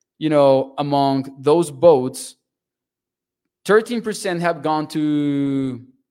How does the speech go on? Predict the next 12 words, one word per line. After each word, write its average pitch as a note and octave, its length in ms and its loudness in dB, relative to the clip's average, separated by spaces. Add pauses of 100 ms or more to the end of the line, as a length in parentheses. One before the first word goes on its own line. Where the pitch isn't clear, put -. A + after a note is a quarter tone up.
(1000)
excuse D3 240 -2
me, B2+ 80 -2
thirteen G3+ 720 -4
have F3 180 -6
been E3+ 180 -8
quarterbacks, B2+ 760 -6 (1200)
right? C#3 320 -2 (800)
In, C#3+ 160 0
in C#3+ 240 0
terms C#3+ 280 -4
of C3 160 -2
the, B2 480 -6